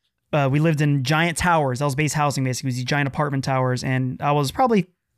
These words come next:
I don't know, three blocks from elementary school.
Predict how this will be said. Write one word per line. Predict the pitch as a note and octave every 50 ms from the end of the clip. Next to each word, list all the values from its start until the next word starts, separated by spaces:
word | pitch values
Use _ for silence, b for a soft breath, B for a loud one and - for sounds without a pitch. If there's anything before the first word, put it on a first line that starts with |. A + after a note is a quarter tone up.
| _ -
I | C3+
don't | D#3 C#3+
know, | C3 B2 B2
three | - - D3+ D3+
blocks | C3+ D3 C#3+ C#3 C#3+ - -
from | - D3 C3+ C3 B2+ B2 B2 -
elementary | - C#3 C3+ C3+ C#3+ C#3+ - C#3+
school. | B2+ - - C3+ B2 A#2+ A#2+